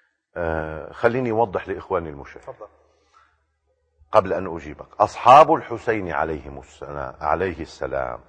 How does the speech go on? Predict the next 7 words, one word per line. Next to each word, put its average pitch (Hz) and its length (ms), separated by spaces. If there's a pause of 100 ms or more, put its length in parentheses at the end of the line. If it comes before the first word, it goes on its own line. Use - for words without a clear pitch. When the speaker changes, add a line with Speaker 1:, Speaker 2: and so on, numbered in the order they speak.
Speaker 1:
رضوان 87 380
الله 87 300
تعالى 80 380
عليهم، 78 500 (2250)
آه، 87 600 (480)
هم 113 300
نخبة 117 320